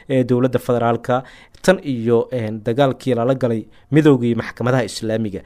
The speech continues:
Taas marka waxaad ka dareemaysaa inta uu la egyahay baaxadda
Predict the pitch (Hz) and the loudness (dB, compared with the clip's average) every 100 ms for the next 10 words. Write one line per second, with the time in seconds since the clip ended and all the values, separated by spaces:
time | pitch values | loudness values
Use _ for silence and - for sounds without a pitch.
0 | - - - 160 - 156 - 131 117 - | -18 -18 0 2 2 -4 -4 -4 -4 -6
1 | 127 117 123 117 110 123 127 131 - 135 | -4 -2 0 -2 -4 -6 -4 -4 -4 -2
2 | 120 - 147 117 107 101 113 - 180 139 | 0 0 -2 -2 -2 0 -2 2 0 0
3 | 110 | -4